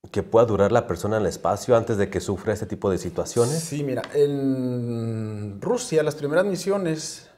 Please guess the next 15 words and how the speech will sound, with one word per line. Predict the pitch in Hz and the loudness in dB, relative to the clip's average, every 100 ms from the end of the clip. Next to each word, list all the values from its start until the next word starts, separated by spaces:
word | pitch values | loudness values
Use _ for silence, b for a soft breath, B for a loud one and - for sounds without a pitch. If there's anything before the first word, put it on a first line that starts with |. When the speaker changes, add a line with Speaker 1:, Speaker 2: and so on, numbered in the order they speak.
| _ _ _ _ _ - | _ _ _ _ _ -6
Speaker 2:
una | 160 190 | -2 2
de | 196 | 4
las | 160 143 - | 4 2 -2
cosmonautas | - 127 123 123 131 160 185 180 160 | -4 -2 -2 -2 0 0 2 2 2
rusas | 180 180 185 - | -4 -4 -8 -8
que | 151 139 | -4 -4
regresó | 131 131 127 123 123 120 147 156 | -4 -10 -6 -4 -4 -4 2 2
en | 170 | 2
los | 151 - | -2 -6
sesentas, | - 107 - 160 151 139 131 | -8 -10 -2 -2 0 -4 -4
no | 127 | -4
recuerdo | 135 - 147 | -4 -2 0
bien | 147 147 | 0 -2
la | |
fecha, | 143 160 160 127 123 | -6 -10 -8 -12 -12